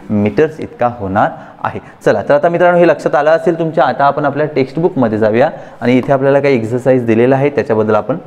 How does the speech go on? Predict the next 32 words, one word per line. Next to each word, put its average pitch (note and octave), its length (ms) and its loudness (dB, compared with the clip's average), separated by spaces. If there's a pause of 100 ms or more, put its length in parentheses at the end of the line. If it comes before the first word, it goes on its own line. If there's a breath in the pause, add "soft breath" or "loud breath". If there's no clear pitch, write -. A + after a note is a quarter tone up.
(140)
चर्चा G2+ 220 -2
करूया. F#2+ 300 -8 (1040 loud breath)
तर F3 80 4
बघा F#3 160 2
मित्रांनो, G#3+ 300 0
exercise F#3 440 0
दिलेला E3+ 300 4
आहे, G3 140 2
कन्व्हर्जनसाठी F#3 800 2
आपल्याला F3 240 2
काही E3 120 4
examples C#3+ 440 0
दिलेले C#3 280 2
आहे. D#3+ 100 2
seven D3 340 2
meters D3+ 400 0
into C#3 200 0
सेंटीमीटर्समध्ये B2 840 0
convert A#2 420 0
करायचं C3+ 380 0
आहे. C#3 140 0 (400 loud breath)
Orally E3+ 260 4
देखील F#3 260 0
तुम्ही F#3 160 -2
सांगू E3+ 280 -2
शकताय, C#3+ 240 0
पण C#3+ 140 0
तुम्ही C#3+ 220 -4
properly C#3 420 0
स्टेप C3 320 -2
वाईज C3+ 240 0
करा. C#3 240 2